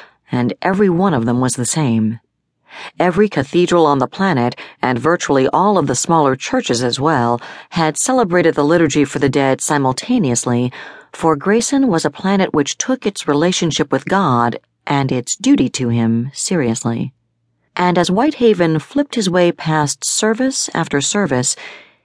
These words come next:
he felt the cold, hard iron of Grayson deep in his soul, too. Yet he was honest with himself as well, and he knew why the iron was there.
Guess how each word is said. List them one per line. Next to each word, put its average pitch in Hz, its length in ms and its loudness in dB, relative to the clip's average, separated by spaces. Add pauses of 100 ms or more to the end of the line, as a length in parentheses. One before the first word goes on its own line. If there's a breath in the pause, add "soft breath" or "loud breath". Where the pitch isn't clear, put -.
(120 loud breath)
he 165 180 -4
felt 214 460 -2
the 139 120 -2
cold, 240 680 -2
hard 233 520 -2
iron 185 360 2
of 147 160 -2
Grayson 139 640 0 (140)
deep 156 260 -2
in 135 140 0
his 214 280 -2
soul, 113 300 0
too. 120 460 -4 (880 loud breath)
Yet 185 200 2
he 185 100 4
was 160 260 4
honest 214 360 2
with 127 100 -2
himself 127 420 0
as 131 140 -2
well, 131 360 0 (460 loud breath)
and 143 200 0
he 247 220 -2
knew 220 280 4
why 131 200 2
the 123 120 0
iron 123 320 0
was 127 160 -2
there. 135 480 -2